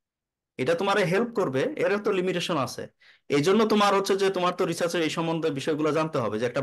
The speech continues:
বার চার্ট কিভাবে এক্সপ্লেন করে, একটা বার চার্ট কি কি থাকে, তোমার ফিল্ডের রিসার্চ গুলো, তোমার পেপার গুলো তো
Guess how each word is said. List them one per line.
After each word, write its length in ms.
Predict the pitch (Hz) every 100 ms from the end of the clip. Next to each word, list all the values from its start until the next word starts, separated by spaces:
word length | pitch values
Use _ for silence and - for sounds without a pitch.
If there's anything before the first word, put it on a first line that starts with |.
| 135
বার 120 | 135
চার্ট 140 | - 135
কিভাবে 240 | 123 135 135
এক্সপ্লেন 340 | 131 - 127
করে, 140 | 117 113
একটা 180 | 107 120
বার 100 | 120 117
চার্ট 160 | 127 -
কি 80 | 120
কি 120 | 131
থাকে, 280 | 135 123 107 - - -
তোমার 200 | - 131 131
ফিল্ডের 260 | 143 135 131
রিসার্চ 240 | 120 143 131 135
গুলো, 120 | 131
তোমার 160 | 135 127
পেপার 240 | 127 117 127
গুলো 100 | 135
তো 80 | 139